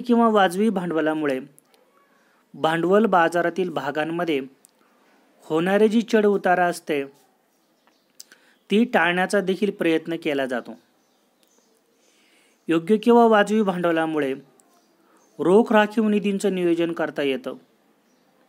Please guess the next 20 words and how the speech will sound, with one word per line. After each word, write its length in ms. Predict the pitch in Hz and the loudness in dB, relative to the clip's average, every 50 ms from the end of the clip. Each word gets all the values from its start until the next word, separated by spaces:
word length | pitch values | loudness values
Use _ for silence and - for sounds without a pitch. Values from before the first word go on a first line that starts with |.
| _ _ _ _ _ _ _ _ _ _ - | _ _ _ _ _ _ _ _ _ _ 0
त्याचबरोबर 540 | 175 180 190 196 190 196 196 185 196 202 | 0 0 2 0 0 -2 0 0 -2 -2
कर्मचारी 600 | 202 - 175 165 170 170 185 180 - 196 202 208 | -2 -2 -2 -2 -2 -2 -4 -4 -2 -2 0 0
आणि 240 | 208 196 196 196 196 | 0 0 -2 -4 -6
गुंतवणूकदार 760 | 185 175 175 175 175 185 175 170 170 165 160 156 156 151 151 | -6 -6 -6 -6 -4 -4 -4 -4 -4 -8 -6 -4 -4 -4 -4
जे 200 | 151 143 147 170 | -4 -4 -2 -2
आहेत, 320 | 170 156 139 131 135 135 131 - _ _ _ _ _ _ _ _ _ _ _ _ _ _ _ _ _ _ _ _ _ _ _ _ | 0 0 -2 -4 -6 -8 -12 -12 _ _ _ _ _ _ _ _ _ _ _ _ _ _ _ _ _ _ _ _ _ _ _ _
त्यांना 280 | - 170 180 190 202 208 | -2 -2 0 0 -2 -2
संघटना 600 | - - 196 185 175 180 180 175 202 208 202 202 | -2 -2 -4 -2 0 0 0 0 0 0 0 2
अथवा 240 | 196 196 - 196 196 | 0 0 -2 -4 -4
कंपनीची 640 | 190 - 185 175 175 170 185 180 180 180 170 170 180 | -2 -2 -4 -6 -4 -4 -4 -4 -4 -4 -8 -10 -12
जी 180 | 165 170 180 170 | -10 -6 -6 -4
वित्तीय 360 | 160 160 156 160 - 196 202 | -4 -6 -8 -6 -6 -6 -6
स्थिती 320 | 196 - 196 175 - 165 147 | -6 -6 -10 -8 -6 -6 -6
असते, 400 | 147 151 151 151 - 143 127 127 127 _ _ - _ _ _ _ _ _ _ _ _ _ | -6 -6 -8 -10 -10 -10 -10 -10 -12 _ _ -20 _ _ _ _ _ _ _ _ _ _
याची 300 | 156 156 156 - 202 202 | -4 -4 -4 -4 -4 -4
अचूक 500 | 220 - - 147 160 160 - 208 214 208 | -4 -4 -4 -6 -6 -6 -6 -6 -6 -6
स्थिती 460 | - - - _ - 175 170 175 185 175 | -8 -14 -20 _ -10 -10 -8 -6 -8 -8
समजण्यास 640 | 175 - 165 151 151 143 143 143 151 151 151 151 - | -6 -8 -8 -6 -6 -8 -8 -8 -8 -8 -10 -10 -10
मदत 340 | 151 143 131 127 135 131 131 | -8 -8 -6 -6 -8 -8 -8
होते. 260 | 139 123 120 - | -12 -14 -14 -16